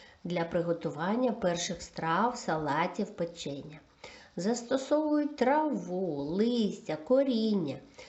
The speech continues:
На їх основі створюють водні витяжки з листя, що прискорюють загоєння ран.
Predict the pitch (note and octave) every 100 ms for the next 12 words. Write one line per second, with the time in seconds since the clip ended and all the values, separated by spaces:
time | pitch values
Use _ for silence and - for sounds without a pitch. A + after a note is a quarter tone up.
0 | - - E3+ F3+ E3+ F3+ E3+ F3+ E3+ G#3
1 | D4 B3 A3 - F3 F#3+ G3 F#3+ E3 F#3
2 | F#3+ G3 F3+ F#3 - F3 - F#3 E3+ E3
3 | E3 E3 G#3 - D#3 C#3 - - - -
4 | F3+ - D3+ - E3 D#3+ E3+ C4+ C4+ B3+
5 | A#3 F#3 F3 E3 G#3+ C#4 A#3 E3+